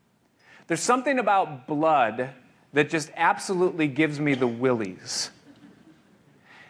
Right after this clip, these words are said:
I worked in construction for a lot of years, and in the particular trade that I was in, I was exposed to just about,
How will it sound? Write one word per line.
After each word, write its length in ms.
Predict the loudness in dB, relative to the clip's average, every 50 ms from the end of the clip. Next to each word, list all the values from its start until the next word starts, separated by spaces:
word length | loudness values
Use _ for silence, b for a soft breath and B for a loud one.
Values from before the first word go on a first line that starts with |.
| B B B B _ _ _ _
I 100 | 2 4
worked 280 | 4 4 2 2 0
in 100 | -2 0
construction 680 | 0 -2 -2 -2 -2 2 2 2 2 0 -2 -2 -2 -4
for 160 | -2 -2 0
a 80 | 0 0
lot 300 | 2 2 4 4 4 2
of 120 | 2 -2
years, 640 | -2 0 2 2 4 4 2 2 0 -2 -6 -8 -10 -10 -16 _ _ _
and 300 | 0 2 2 2 2 0 -2 -4 -2
in 240 | 0 2 2 2 2
the 80 | 2 0
particular 600 | 0 -2 -6 -4 -4 -4 0 0 2 2 2 0
trade 400 | -2 -2 0 2 2 2 2 2
that 80 | 2
I 100 | 2 4
was 220 | 4 2 2 2 0
in, 120 | 2 2
I 80 | 2 2
was 160 | 2 0 -2
exposed 600 | -4 -4 -6 -10 -4 -2 0 2 2 0 -2 -4
to 80 | -6 -4
just 260 | -2 -2 -4 -4 -4
about, 380 | -2 0 2 2 2 0 -2